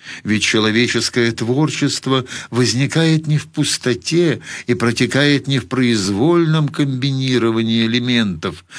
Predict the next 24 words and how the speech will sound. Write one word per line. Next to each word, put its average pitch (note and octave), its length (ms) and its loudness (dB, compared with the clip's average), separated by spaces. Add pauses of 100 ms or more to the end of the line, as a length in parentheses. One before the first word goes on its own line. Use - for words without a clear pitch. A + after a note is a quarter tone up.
(160)
как G2+ 220 0
думают G2 500 0
теперь G#2 380 -2
многие F#2+ 500 -2
верхогляды. F2+ 1080 -4 (320)
Нет, G#2 540 -2 (220)
творить A2 480 -2
можно B2+ 440 0
только C#3+ 460 0
приняв A#2+ 840 -2 (280)
богозданный A2+ 1200 0
мир, G#2+ 460 -4 (300)
войдя A#2+ 500 2
в A#2 80 -4
него, A#2 560 0 (220)
вросши B2+ 760 -2
в A2 60 -2
его A#2 340 0
чудесный A2 720 -2
строй C#3 680 0 (280)
и G#2+ 140 -2
слившись C#3 880 0
с - 80 -6
его A2+ 500 -2